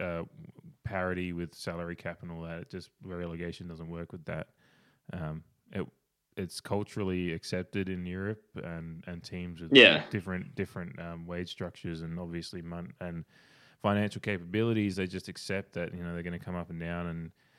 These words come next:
Speaker 1: and, you know, le-, some weird stories like Leicester can happen, but I just can't imagine it happening in the U S. But anyway, that's just completely sidetracked <laughs> to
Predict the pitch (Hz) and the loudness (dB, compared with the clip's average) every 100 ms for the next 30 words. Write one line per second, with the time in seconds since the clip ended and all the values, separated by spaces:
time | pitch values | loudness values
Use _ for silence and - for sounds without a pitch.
0 | - _ _ _ _ 98 92 87 90 87 | -20 _ _ _ _ -4 -2 0 0 0
1 | 90 90 - 98 95 92 95 92 85 - | 0 0 -2 -12 -8 -2 2 2 2 2
2 | 92 87 90 90 90 90 85 85 87 95 | 2 2 0 0 -4 -8 -6 -6 -6 -4
3 | 87 82 85 82 82 82 76 76 69 78 | -4 -4 -4 -8 -8 -8 -10 -12 -12 -12
4 | - 85 90 95 95 - 95 110 113 113 | -12 -10 -6 -4 -6 -8 -4 2 6 6
5 | 110 - 123 139 131 104 95 92 - - | 6 4 6 6 6 4 2 0 -6 -14
6 | 78 - 80 76 80 82 82 - - - | -14 -14 -14 -8 -6 -6 -8 -14 -14 -6
7 | 175 - - 87 - - 139 131 - - | -4 -4 -2 -2 -4 -4 2 2 0 -10
8 | - - 92 82 | -20 -8 -6 -6